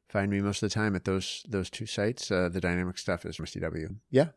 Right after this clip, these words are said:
and, uh, if, if you're a member, hopefully you get some,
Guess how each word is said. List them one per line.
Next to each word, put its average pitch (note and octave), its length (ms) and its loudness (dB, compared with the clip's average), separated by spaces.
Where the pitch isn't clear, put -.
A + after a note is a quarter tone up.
and, A2 360 4
uh, G#2 420 4
if, - 180 -6
if G2+ 200 -4
you're G2 80 2
a F#2 40 0
member, G2+ 440 2
hopefully G2 320 -6
you F#2 80 -2
get F#2 180 -2
some, G2 180 -6